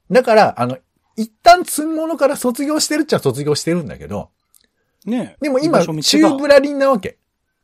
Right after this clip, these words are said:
Speaker 2: なぜ？
Speaker 1: だ、だし、いや、こういうのって、一匹や二匹だったらいいけど、百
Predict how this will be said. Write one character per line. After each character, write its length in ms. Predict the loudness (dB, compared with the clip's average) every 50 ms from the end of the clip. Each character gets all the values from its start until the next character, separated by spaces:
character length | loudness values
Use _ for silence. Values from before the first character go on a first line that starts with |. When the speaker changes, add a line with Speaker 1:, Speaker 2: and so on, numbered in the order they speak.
| _ _ _ _ _ _ _ _ _ _ _ _ _ _ _ _ _ _ _ _
Speaker 2:
な 160 | -6 -2 -2 -2
ぜ？ 140 | -2 -4 -4
Speaker 1:
だ、 200 | -2 0 2 2
だ 60 | 2
し、 340 | 0 0 0 0 0 -2 -2 -4
い 40 |
や、 140 | -4 -4 -4 _ _ -6
こ 260 | -2 0 2 2 4
う 60 | 4
い 100 | 2 0
う 60 | 0
の 80 | -4 -6
っ 40 | -8
て、 380 | _ -4 -4 -4 -4 -4 _ _ _ _ -20 -20 _ _ -6
一 120 | -6 -6 -6 _
匹 220 | -8 -6 -2 0
や 60 | 2
二 120 | 2 2 0
匹 120 | 0 -2
だ 100 | -6 -6
っ 20 | -6
た 100 | -6 -8
ら 60 | -8
い 40 | -8
い 20 |
け 80 | -10 -10
ど、 220 | -12 -12 -12 _ _ _ _ _ _ _ _
百 280 | -2 0 2 2 0